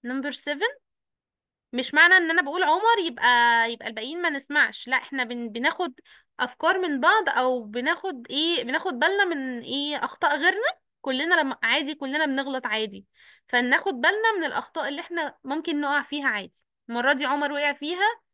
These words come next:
بنتجنب إن هو يقع فيها مرة تانية، وإحنا بنحل بعد كده نبقى واخدين بالنا إنها ما تحصلش. هنا use the, the information in the table to write each ratio as a fraction in simplest form. هنستخدم الداتا،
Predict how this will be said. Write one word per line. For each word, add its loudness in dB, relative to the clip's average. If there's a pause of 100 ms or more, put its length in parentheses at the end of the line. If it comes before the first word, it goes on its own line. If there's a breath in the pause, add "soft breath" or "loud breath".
(160)
بنتجنب -2
إن -4
هو -2
يقع 0
فيها -8
مرة -4
تانية، -4
وإحنا -2
بنحل -2
بعد 4
كده 0 (720)
نبقى 0
واخدين 0
بالنا 2
إنها 0
ما -2
تحصلش. -12 (760)
هنا 4
use -2
the, -2 (100)
the -6
information -4 (100)
in -6
the -2
table -2 (300)
to -4
write 4
each -4
ratio -4
as 0
a -4
fraction -2 (400)
in -6
simplest -4
form. -6
هنستخدم 0
الداتا، -2